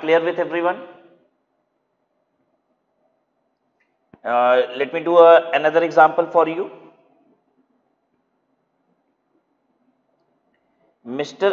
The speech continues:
X, age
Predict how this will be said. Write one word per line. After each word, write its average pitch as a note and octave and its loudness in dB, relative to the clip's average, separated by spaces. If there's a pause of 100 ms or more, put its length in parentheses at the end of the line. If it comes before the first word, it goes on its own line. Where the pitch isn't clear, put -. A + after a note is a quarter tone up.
(120)
X, F#3 -4 (2750)
age D3+ -10